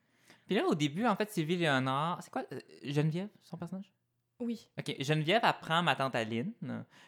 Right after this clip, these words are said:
Speaker 1: Puis en fond, c'est qu'elle, elle connaît pas ma tante Aline tant que
Speaker 2: Non.
Speaker 1: ça. Elle est comme, ah, ben, j'ai juste
Speaker 2: J'ai
Speaker 1: vu
Speaker 2: vu
Speaker 1: une
Speaker 2: une
Speaker 1: fois.
Speaker 2: fois, ouais.
Speaker 1: Mais elle apprend, vu qu'elle travaille pour une entreprise de, de, de charité, puis tout,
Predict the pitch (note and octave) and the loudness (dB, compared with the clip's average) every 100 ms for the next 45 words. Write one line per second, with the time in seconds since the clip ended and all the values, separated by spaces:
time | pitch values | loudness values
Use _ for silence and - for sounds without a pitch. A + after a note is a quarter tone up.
0 | _ D#3+ D#3 C#3+ C#3+ A3+ G3 B2+ B2 A#2+ | _ 0 4 4 2 -4 0 4 4 4
1 | D3 C#3 A2 B2+ B2+ G#2+ - G#2 - G#2 | 0 0 0 -2 -2 -2 -6 -10 -10 -10
2 | G#2 G#2 A2+ G#2+ A#3 G3+ C3 B2+ A2+ G#2+ | -8 -8 -6 -6 -4 -4 -4 -4 -2 -2
3 | G#3+ G#2+ A2 G#2+ A2 A2+ A#3 A#3 A2+ G#3 | -4 -6 -8 -6 -2 -2 -2 0 0 2
4 | G3 G3 G3+ C#3 D#3+ G#3+ - C3+ B2+ - | 0 -2 -2 0 0 0 0 2 2 0
5 | - - G#3+ - D3+ G3 A3 - C#3+ E3+ | -14 -8 -4 -2 -4 -2 -4 0 2 2
6 | F3 C3+ B2 A#2 - A2 - D3 D#3+ C#3+ | -2 -4 -2 -4 -6 -8 -8 -6 -6 -6
7 | B2 A2 G#2 G#2+ G#2+ G#2+ - A#2+ A2 G#2 | -4 -4 -2 -4 -6 -8 -8 -8 -8 -12
8 | - E3+ - G3+ | -12 -12 -8 -6